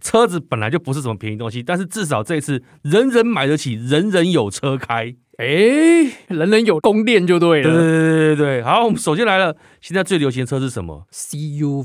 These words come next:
Speaker 2: V。
Speaker 1: 对，crossover。
Speaker 2: 对啊，你看哦，像台湾哦，路况真的是有些时候那个柏油路真不在我在讲，这个时候稍微有点高度的车款，
Speaker 1: 嗯。
Speaker 2: 就克服了一些问题。
Speaker 1: 而且三不五时可能今天雨喷的大一点，哎，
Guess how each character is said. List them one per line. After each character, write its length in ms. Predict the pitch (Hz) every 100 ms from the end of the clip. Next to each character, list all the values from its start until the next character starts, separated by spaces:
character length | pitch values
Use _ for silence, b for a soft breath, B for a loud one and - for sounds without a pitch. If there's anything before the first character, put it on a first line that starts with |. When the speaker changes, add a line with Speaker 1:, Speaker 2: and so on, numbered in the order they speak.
| 131
Speaker 2:
V。 200 | 113 120
Speaker 1:
对， 480 | - 135 120 90 78 _ -
crossover。 1120 | - 190 - - 143 147 143 135 104 85 107 _ _ -
Speaker 2:
对 340 | 190 190 190
啊， 460 | 180 180 180 180 175
你 100 | 131
看 240 | 165 165
哦， 380 | 151 139 135 143 b b b
像 220 | - 214
台 100 | 196
湾 180 | 156 170
哦， 240 | 165 127 - _ _
路 260 | - 208 185
况 240 | 156 175
真 140 | 139 147
的 100 | 135
是 280 | 127 147 127
有 120 | 110
些 140 | 131
时 160 | 131 123
候 180 | 127 123
那 80 |
个 80 | 139
柏 220 | - 110
油 160 | 117 110
路 180 | 123 117
真 220 | 131 120
不 60 | 117
在 160 | 117
我 100 | 110
在 120 | - -
讲， 160 | - - _ -
这 100 | 202
个 100 | 139
时 140 | 139
候 140 | 156 139
稍 320 | - - 151 151
微 180 | 135 113
有 120 | 113
点 180 | 120 101
高 160 | - 110
度 160 | 120 110
的 80 |
车 280 | 127 - 107
款， 200 | - - 160
Speaker 1:
嗯。 60 |
Speaker 2:
就 100 | 113
克 360 | 101 90 220 202
服 200 | - 107
了 80 | 110
一 80 | 127
些 160 | 117
问 180 | 110 117 110
题。 180 | -
Speaker 1:
而 80 | 104
且 120 | 110
三 200 | 95 120
不 120 | 123 117
五 40 |
时 140 | 104
可 100 | 107
能 140 | 101 98
今 140 | 123
天 120 | 131
雨 160 | 135 87
喷 120 | - 123
的 120 | 117
大 200 | 117 117
一 40 |
点， 180 | 110 95
哎， 180 | 127